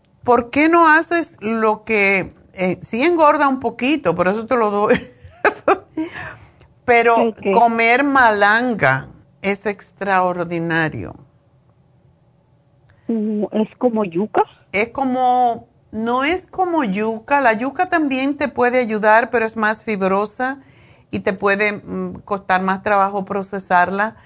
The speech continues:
Speaker 1: La malanga es como si fuera una papa peluda, <laughs> tiene pelo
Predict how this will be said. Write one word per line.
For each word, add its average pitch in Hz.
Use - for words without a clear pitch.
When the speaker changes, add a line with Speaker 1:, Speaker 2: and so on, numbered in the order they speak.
Speaker 1:
La 226
malanga 269
es 370
como 285
si 262
fuera 254
una 262
papa 240
peluda, 220
<laughs> 220
tiene 233
pelo 214